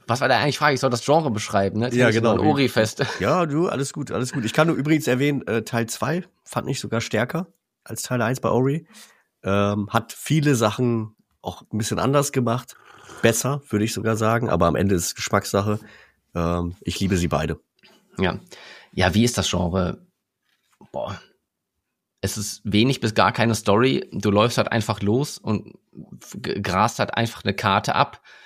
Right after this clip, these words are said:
Speaker 1: und versuchst einfach, äh, von A nach B zu kommen. Du musst das überwinden, was dir halt in den Weg geschmissen wird.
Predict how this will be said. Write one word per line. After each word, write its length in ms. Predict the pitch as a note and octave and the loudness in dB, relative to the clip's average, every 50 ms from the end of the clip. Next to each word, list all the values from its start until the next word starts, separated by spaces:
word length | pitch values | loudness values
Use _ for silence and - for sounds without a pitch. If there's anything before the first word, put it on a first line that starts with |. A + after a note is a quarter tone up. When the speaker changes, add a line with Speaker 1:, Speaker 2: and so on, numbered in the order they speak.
| - - _ _ _ | -20 -20 _ _ _
Speaker 1:
und 180 | - A2+ G#2+ - | -2 -2 0 0
versuchst 420 | A#2 G#2 F#2+ B2 C3+ - - - | 0 -2 -2 -4 -8 -10 -6 -2
einfach, 460 | G#2 G#2+ A#2+ A#2+ - A#2 A2 - - | -2 -2 0 2 0 0 0 -2 -4
äh, 140 | - A2+ G#2 | -2 -2 -2
von 200 | G#2 - G#2+ G2+ | 0 0 0 0
A 200 | - - F#2+ G#2 | 2 2 2 2
nach 160 | G#2 F#2+ F#2+ | 2 0 -2
B 240 | - - G2+ A2 A#2+ | 0 0 0 0 0
zu 160 | - - C3 | -2 -8 -4
kommen. 380 | - - C#3 C#3+ D#3 E3+ F3 _ _ _ _ _ _ _ _ _ _ _ _ - | 0 0 0 0 -2 -6 -10 _ _ _ _ _ _ _ _ _ _ _ _ -2
Du 100 | G2 G#2 | 0 2
musst 240 | G#2+ B2 B2 - | 2 2 2 2
das 160 | A2+ G#2 - F2+ | 0 0 0 -2
überwinden, 560 | G2 G2+ G2+ F2 G2 G#2+ B2+ - - A2 F#2+ | -2 -2 0 2 2 0 0 0 -2 -2 -2
was 160 | A2 A2 - | -2 -4 -2
dir 140 | - G2+ G2+ | -2 0 2
halt 220 | G#2+ G#2 G#2 - | 2 2 2 0
in 100 | - G#2 | -2 -2
den 180 | G2 F#2+ F#2 E2 | 0 0 0 0
Weg 160 | G2 A2+ A2+ | 0 -2 -2
geschmissen 500 | C3 C3+ - - C3+ C3 - - C3+ B2+ | -4 -6 -4 -4 -4 -4 -4 -4 -4 -2
wird. 280 | C#3+ D#3 E3+ - - | -2 -4 -4 -8 -14